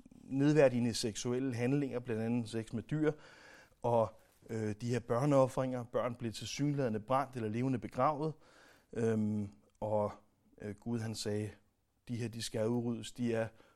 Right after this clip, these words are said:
ud over den tid, de har fået til omvendelser, og frem for alt, de må ikke smitte af på Israel, mit udvalgte folk."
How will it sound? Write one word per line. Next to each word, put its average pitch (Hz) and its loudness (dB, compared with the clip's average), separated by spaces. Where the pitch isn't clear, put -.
ud 143 0
over 120 4
den 123 -6
tid, 123 -6
de 117 -12
har 110 -10
fået 113 -6
til 117 -4
omvendelser, 139 2
og 110 2
frem 127 -4
for 123 -8
alt, - -8
de 120 -6
må 120 -2
ikke 135 -4
smitte 127 -4
af 101 -10
på - -10
Israel, 113 -4
mit 113 -6
udvalgte 113 -4
folk." - -2